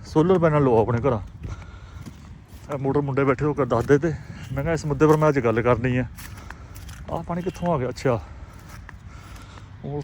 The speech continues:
ਦੂਜੀ ਸਾਈਡ ਵਾਲਾ ਇੱਧਰ ਪਾਣੀ ਆ ਗਿਆ ਹੋਣਾ, ਜਿਹੜਾ ਨੱਕਾ ਲਾਇਆ ਨਾ ਮੈਂ, ਉਹਨਾਂ ਨੇ ਮੋਟਰ ਛੱਡੀ ਹੋਣੀ ਆ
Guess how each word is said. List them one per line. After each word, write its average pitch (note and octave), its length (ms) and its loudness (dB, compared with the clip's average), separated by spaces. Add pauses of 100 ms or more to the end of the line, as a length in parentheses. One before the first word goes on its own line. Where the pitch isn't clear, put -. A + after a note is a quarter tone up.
ਦੂਜੀ C3 200 -4
ਸਾਈਡ C#3 180 2
ਵਾਲਾ C3 260 4
ਇੱਧਰ C3 240 -2
ਪਾਣੀ C3 200 0
ਆ A#2+ 120 0
ਗਿਆ G#2 80 -4
ਹੋਣਾ, A2+ 100 -2
ਜਿਹੜਾ C3 140 -2
ਨੱਕਾ B2 240 0
ਲਾਇਆ A#2+ 200 2
ਨਾ C#3+ 80 -2
ਮੈਂ, C#3 120 -4 (260)
ਉਹਨਾਂ C3+ 140 -6
ਨੇ C#3 60 -4
ਮੋਟਰ A#2+ 200 -2
ਛੱਡੀ A#2 220 -2
ਹੋਣੀ B2+ 200 0
ਆ C#3+ 60 -6